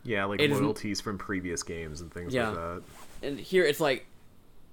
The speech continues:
Speaker 2: kind of, like, the default almost. Like, you have to kinda go out of your way to, like,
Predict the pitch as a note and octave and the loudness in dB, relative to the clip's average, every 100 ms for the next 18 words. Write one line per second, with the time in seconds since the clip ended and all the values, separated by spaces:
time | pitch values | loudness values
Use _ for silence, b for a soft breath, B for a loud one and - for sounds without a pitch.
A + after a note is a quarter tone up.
0 | - - - - - - D3+ E3+ C#3+ C#3 | -20 -20 -20 -20 -12 0 4 4 6 4
1 | A#2+ B2 A#2 G#2 C3 G3 G3+ G#3 A#3+ D#4+ | 4 -4 -6 -2 -2 0 0 -2 -4 -4
2 | - - - - D#3 D3 C#3 D#3 D#3+ D#3+ | -6 -8 -12 -4 4 6 6 4 2 2
3 | C#3 D3+ D3 A#2+ C3+ C3+ - B2 B2+ A#2+ | 0 2 2 4 6 8 8 4 4 2
4 | A2+ A2+ A#2 A#2+ - - - - - - | 2 4 4 2 -2 -6 -4 -4 -6 -12
5 | - C#3+ B2 A#2 | -2 2 4 4